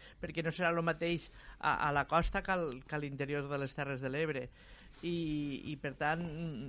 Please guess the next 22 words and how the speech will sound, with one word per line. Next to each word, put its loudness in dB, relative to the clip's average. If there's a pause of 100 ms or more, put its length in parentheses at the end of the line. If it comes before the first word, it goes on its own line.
(120)
mm, -8
nosaltres, 2
a 2
lo 0
millor, 2
de, 2
des -2
de 2
fora 4
pots -2
dir, 0
«Ui, 0
tres-cents -6
euros -2
de -2
lloguer -2
no -2
és -10
molt», 0 (360)
pe-, 0
perquè -2
par-, 2